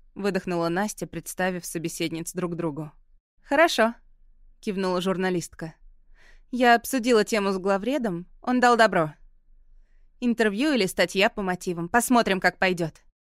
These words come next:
Настя кивнула в ответ. Посмотрела на Динару, но так к ней не повернулась. Не отводила взгляда от журналистки. «Итак», сцепила пальцы в журналистский замок Виктория.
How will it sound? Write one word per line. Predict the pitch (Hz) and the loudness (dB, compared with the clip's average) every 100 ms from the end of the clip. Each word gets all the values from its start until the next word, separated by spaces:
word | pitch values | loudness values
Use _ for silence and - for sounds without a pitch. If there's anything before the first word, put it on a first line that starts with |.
| _ - | _ -4
Настя | 220 220 - | 0 0 -2
кивнула | 190 180 185 175 | -8 -4 -2 0
в | 170 | 0
ответ. | 180 - 156 - - _ - - _ - _ - - | -2 -4 -10 -10 -20 _ -20 -20 _ -20 _ -18 -12
Посмотрела | 196 185 180 196 190 | -6 -4 -2 0 0
на | 185 180 | 0 -4
Динару, | 175 185 220 220 175 - | -4 -2 -2 -2 -6 -6
но | 196 | -8
так | 185 220 - | -2 -4 -2
к | |
ней | 196 196 | -6 -6
не | 190 | -6
повернулась. | 190 190 180 156 151 - - - _ _ _ _ - - | -6 -6 -4 -6 -8 -14 -18 -20 _ _ _ _ -20 -10
Не | 202 180 | -2 -2
отводила | 175 160 160 180 156 | 0 0 0 -2 -2
взгляда | 160 156 156 156 | -4 -2 0 0
от | 147 | -2
журналистки. | 160 165 170 156 147 - 156 - _ _ _ _ _ _ _ _ _ _ - | -4 -4 -4 -4 -8 -14 -18 -20 _ _ _ _ _ _ _ _ _ _ -4
«Итак», | 285 220 156 - - _ _ _ _ _ _ _ | 0 2 0 -4 -20 _ _ _ _ _ _ _
сцепила | - - 180 185 156 | -18 -8 -4 -2 -2
пальцы | 160 180 196 208 - 180 | -2 -2 -2 -4 -8 -8
в | |
журналистский | 160 180 175 175 185 208 - - 185 | -4 -4 -2 -2 -2 -6 -10 -8 -6
замок | 170 165 160 - | -2 -2 -2 -6
Виктория. | 175 - 170 156 147 151 | -10 -8 -6 -6 -8 -12